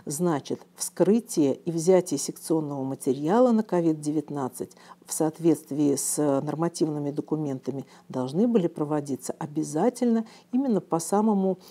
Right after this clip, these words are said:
такому жёсткому сценарию, то есть как будто бы больной умер от ковид девятнадцать. Поэтому вскрытие и подготовка, а,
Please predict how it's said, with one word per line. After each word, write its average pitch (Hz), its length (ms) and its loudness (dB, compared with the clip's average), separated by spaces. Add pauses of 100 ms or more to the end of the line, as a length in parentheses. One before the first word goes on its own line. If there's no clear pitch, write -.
(140)
такому 185 460 0
жёсткому 165 520 0
сценарию, 151 600 0
то 143 100 -6
есть 135 100 -2
как 143 260 -4
будто 214 340 0
бы 156 120 2
больной 143 440 -2
умер 160 320 -6
от 147 120 -8
ковид 139 320 -4
девятнадцать. 131 640 -6 (100)
Поэтому 151 460 0
вскрытие 226 720 2 (340)
и - 80 -4
подготовка, 160 960 0 (300)
а, 151 260 -2